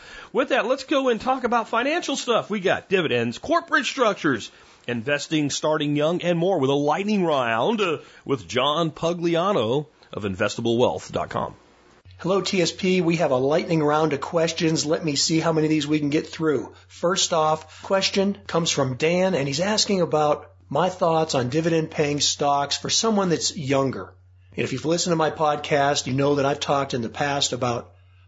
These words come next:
Speaker 2: why I like dividend stocks. And I do want to clarify here that this isn't a binary situation where just because I like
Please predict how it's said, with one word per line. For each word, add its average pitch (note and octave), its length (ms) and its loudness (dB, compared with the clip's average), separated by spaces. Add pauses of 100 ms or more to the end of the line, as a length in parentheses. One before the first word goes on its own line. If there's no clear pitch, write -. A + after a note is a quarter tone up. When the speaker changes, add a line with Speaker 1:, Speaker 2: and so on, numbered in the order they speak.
Speaker 2:
why C3 260 0
I C#3+ 180 0
like C3 520 -2
dividend E3 440 2
stocks. C3+ 680 2
And D3+ 180 2
I D3 40 0
do G3+ 100 0
want G#3+ 120 4
to - 60 -4
clarify F#3 480 0
here D#3 160 0
that - 280 -4 (120)
this D#3 220 0
isn't F#3 180 2
a C#3 40 0
binary D#3+ 540 0
situation D#3 680 0
where B2+ 120 -2
just B2 360 -2
because E3 240 0
I D3 100 4
like D3 420 -2